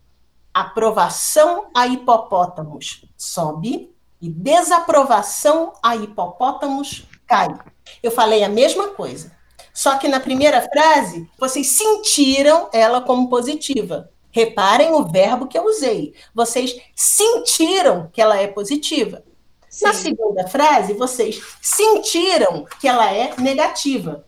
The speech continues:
Speaker 1: As metáforas orientacionais explicadas por George Lakoff e Mark Johnson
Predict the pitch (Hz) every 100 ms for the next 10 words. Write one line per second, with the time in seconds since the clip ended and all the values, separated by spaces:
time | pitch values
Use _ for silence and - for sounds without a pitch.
0 | - 311 320 339 330 392 - 427 339 339
1 | 311 294 294 262 - 254 190 170 185 254
2 | 294 285 226 190 196 196 220 202 226 240
3 | 233 214 185 165 170 170 269 208 165 -
4 | 185 269 302 262 - 165